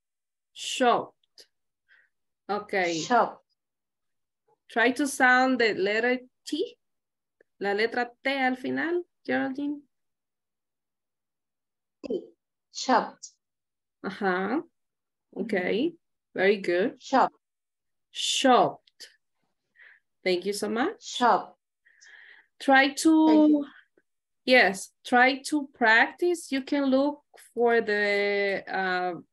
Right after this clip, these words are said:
Speaker 1: the verse in, for example, you can go to Google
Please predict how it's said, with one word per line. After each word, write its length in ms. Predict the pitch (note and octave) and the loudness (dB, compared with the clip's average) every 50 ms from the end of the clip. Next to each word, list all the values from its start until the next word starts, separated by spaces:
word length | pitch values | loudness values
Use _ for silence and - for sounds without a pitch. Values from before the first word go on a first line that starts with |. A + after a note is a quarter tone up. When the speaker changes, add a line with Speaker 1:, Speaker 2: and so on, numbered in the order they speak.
| _ _ _ _ _ _ _ _ _ _ | _ _ _ _ _ _ _ _ _ _
Speaker 1:
the 180 | G3 F#3+ G#3+ G3+ | -8 -4 -4 -4
verse 580 | F#3 F#3 F#3+ G3+ A#3 D#4+ G4 - - - - _ _ - _ _ _ _ _ _ | -2 0 0 0 0 -2 -4 -8 -16 -20 -20 _ _ -20 _ _ _ _ _ _
in, 800 | - A3 A3 G#3+ G#3 G3+ G3 F#3+ F3+ F3 E3+ D#3+ D#3+ D#3 D3+ - _ _ _ _ _ _ _ _ _ _ _ _ _ _ _ _ _ _ _ _ _ _ _ _ _ _ _ _ | -4 -2 0 0 0 0 0 -2 -2 -2 -4 -4 -6 -6 -10 -12 _ _ _ _ _ _ _ _ _ _ _ _ _ _ _ _ _ _ _ _ _ _ _ _ _ _ _ _
for 120 | - G#3 | -6 -4
example, 840 | G#3+ G#3 G#3 - - A#3 A3 A#3 B3 A#3+ - C4+ C4+ C4+ C4+ C4+ C4+ C4 | -4 -4 -6 -4 -2 0 0 0 0 0 2 2 4 4 4 4 2 2
you 180 | A#3 B3 B3 | 0 -2 -4
can 200 | B3 C4+ C4 B3+ | 0 0 0 2
go 180 | B3 B3 B3 B3 B3 | 2 2 0 0 0
to 100 | C4+ B3 | -4 -4
Google 580 | G3+ F#3 G3+ G#3+ G3 G#3+ A#3+ C4+ D#4 E4+ E4+ | -2 0 -2 -2 0 0 -2 0 -2 -4 -6